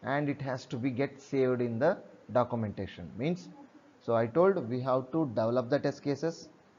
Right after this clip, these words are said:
and then we have to review those test cases whether pass or failed.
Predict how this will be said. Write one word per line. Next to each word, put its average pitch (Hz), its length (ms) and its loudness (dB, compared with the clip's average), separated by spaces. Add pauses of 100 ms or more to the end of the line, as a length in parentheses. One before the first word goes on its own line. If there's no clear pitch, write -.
and 123 280 -2
then 143 260 2
we 127 120 -2
have 123 260 0
to 135 60 2
review 127 360 2
those 135 340 2 (120)
test 117 260 -6
cases 147 400 -2 (380)
whether 110 300 2
pass 117 440 2
or 139 160 4 (100)
failed. 143 280 2